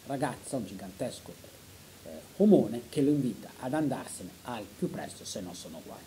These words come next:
Andreuccio, Andreuccio a questo punto si dirige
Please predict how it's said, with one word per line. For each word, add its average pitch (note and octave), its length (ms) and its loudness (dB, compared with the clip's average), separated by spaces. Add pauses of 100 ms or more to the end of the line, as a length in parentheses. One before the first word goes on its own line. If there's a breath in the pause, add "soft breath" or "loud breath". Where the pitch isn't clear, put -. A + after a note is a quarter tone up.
(1200)
Andreuccio, C#3+ 520 2 (260)
Andreuccio C3+ 340 2
a A#2 40 -6
questo A2+ 200 -6
punto C3 280 0
si G2+ 140 -8
dirige G#2 420 -2